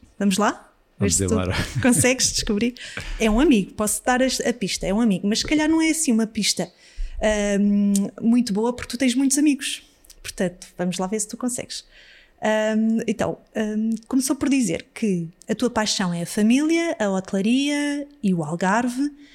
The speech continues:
Speaker 1: mas os, são os teus amigos que te completam a vida.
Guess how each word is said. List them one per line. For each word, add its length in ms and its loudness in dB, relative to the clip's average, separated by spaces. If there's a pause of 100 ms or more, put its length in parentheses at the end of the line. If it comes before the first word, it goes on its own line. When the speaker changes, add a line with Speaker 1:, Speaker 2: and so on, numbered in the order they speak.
(260)
Speaker 1:
mas 320 4
os, 540 -2
são 180 2
os 120 -2
teus 280 0
amigos 400 2
que 360 -2
te 160 -2
completam 480 -2
a 40 0
vida. 300 -2